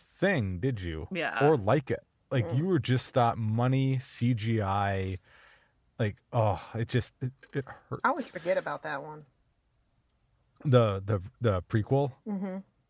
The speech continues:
Speaker 1: Yeah, and they had a good cast for it, too. It was just so strange that they went, so, like, with the C G I. But this, I mean, the cast, I mean,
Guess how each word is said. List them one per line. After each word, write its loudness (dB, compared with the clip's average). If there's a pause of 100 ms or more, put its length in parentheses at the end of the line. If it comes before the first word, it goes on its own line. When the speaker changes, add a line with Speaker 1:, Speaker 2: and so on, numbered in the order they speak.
(100)
Speaker 1:
Yeah, 0
and -4
they 4
had 2
a 0
good -2
cast -8
for -6
it, -12
too. -2
It -2
was -6
just -8
so -6
strange -6
that -6
they -4
went, -6
so, -16 (520)
like, -4
with -8
the -20
C -6
G -4
I. -2 (840)
But 6
this, 2
I 0
mean, 2 (380)
the 2
cast, 0 (100)
I 0
mean, -4